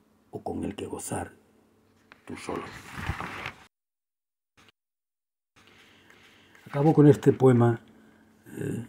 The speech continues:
escrito después de una visita a Monticello, en Virginia, en Virgi-, en el estado de Virginia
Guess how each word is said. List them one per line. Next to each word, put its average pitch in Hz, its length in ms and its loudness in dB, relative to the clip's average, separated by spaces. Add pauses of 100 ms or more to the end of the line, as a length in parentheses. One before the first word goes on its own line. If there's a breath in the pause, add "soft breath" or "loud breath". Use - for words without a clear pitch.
escrito 107 680 -8 (540)
después - 260 -12
de 107 60 -6
una 110 100 -2
visita 101 560 -4
a 95 40 -2
Monticello, 98 680 -2
en - 120 -6
Virginia, 95 560 -2
en 135 200 -12
Virgi-, - 240 -12
en - 80 -6
el - 40 -6
estado - 280 -8
de 95 100 -8
Virginia 92 460 -6